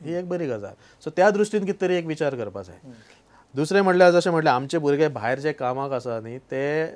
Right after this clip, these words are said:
Speaker 1: when we compare them to others, बाकीचे स्टेटींतले भुरगे, कित्याक हांवें खूब फावटी पळयल्या,
Speaker 2: हम्म.
Speaker 1: आमचे भुरगे खूब बरे परफॉर्म करता अशें म्हाका दिसता. म्हणजे आमचें शिक्षण आनी त्या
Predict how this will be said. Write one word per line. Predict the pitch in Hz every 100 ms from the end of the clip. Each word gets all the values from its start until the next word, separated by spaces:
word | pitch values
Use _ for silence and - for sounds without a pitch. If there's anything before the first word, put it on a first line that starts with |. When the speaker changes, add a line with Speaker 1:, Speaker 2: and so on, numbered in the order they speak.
| -
Speaker 1:
when | 131 127
we | 131 143 139
compare | 117 117 139 143
them | 127 123 123
to | 151 131 131
others, | 143 104 - - -
बाकीचे | 107 107 113 143
स्टेटींतले | 135 131 123 117 131
भुरगे, | 120 113
कित्याक | 147 135
हांवें | 135 156
खूब | 156
फावटी | 147 139 143
पळयल्या, | 127 117 104
Speaker 2:
हम्म. | - _ 139 110 _ _ _ -
Speaker 1:
आमचे | 131 147
भुरगे | 160 147 156 151 _
खूब | - 180 160
बरे | 135 151
परफॉर्म | 151 135 123 127 117
करता | 104 110
अशें | 117 131
म्हाका | 113 117
दिसता. | 117 - 95 110
म्हणजे | 120 120 _ -
आमचें | 120 120 131
शिक्षण | - - - 135 143 156 175
आनी | - 131 147
त्या | 151 -